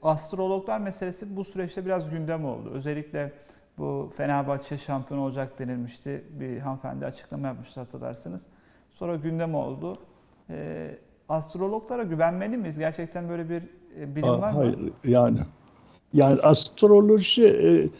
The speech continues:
Speaker 2: yıldız kümelerinin, e, bir araya gelmesi, yaydıkları elektromanyetik dalgaların dünyadaki canlı organizma üzerindeki muhtemel etkileri ya da cansız, o, oksijen atomları ya da bulutların hareketinde etkileyebilir.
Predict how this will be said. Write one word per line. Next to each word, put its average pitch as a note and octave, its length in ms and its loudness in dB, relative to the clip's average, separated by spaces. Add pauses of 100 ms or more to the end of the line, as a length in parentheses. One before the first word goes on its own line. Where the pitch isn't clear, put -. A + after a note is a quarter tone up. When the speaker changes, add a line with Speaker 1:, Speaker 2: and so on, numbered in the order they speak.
(360)
Speaker 2:
yıldız A#3+ 360 8
kümelerinin, G3 680 8
e, D3+ 380 4
bir G#3 100 6
araya D#3 260 8
gelmesi, C#3 520 4
yaydıkları E3 1000 6
elektromanyetik D3 840 4
dalgaların C#3 600 8
dünyadaki D3 880 4
canlı D#3 340 8
organizma D3+ 720 6
üzerindeki B2 580 4
muhtemel E3 460 8
etkileri A#2+ 500 6
ya B2 120 4
da C3+ 100 6
cansız, B2+ 520 2
o, B2 360 6 (260)
oksijen C#3 500 6
atomları B2+ 480 8
ya B2+ 140 8
da A#2+ 140 6
bulutların B2+ 400 8
hareketinde B2 680 4 (400)
etkileyebilir. B2 960 8